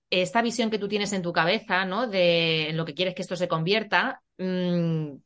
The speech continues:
vale, está, está muy bien, pero que tienes que empezarla desde cero y empezar algo desde cero, los cimientos, tu marca personal, tu red de contactos,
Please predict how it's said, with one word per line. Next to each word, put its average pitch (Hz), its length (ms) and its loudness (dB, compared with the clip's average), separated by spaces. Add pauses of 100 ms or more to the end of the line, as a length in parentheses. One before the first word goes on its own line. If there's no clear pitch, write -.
(160)
vale, 170 360 2
está, 156 320 -2
está 175 200 -4
muy 180 140 0
bien, 165 200 0
pero 160 240 -4
que 175 100 -2
tienes 202 280 -2
que 254 80 -2
empezarla 233 380 0
desde 175 280 0
cero 254 260 4
y 151 120 0
empezar 175 420 -4
algo 214 200 2
desde 190 280 -2
cero, 233 200 -2
los 214 160 -2
cimientos, 208 720 -2
tu 160 100 -10
marca 170 280 -2
personal, 190 720 0
tu 175 140 -4
red 170 160 -2
de 170 120 0
contactos, 180 800 0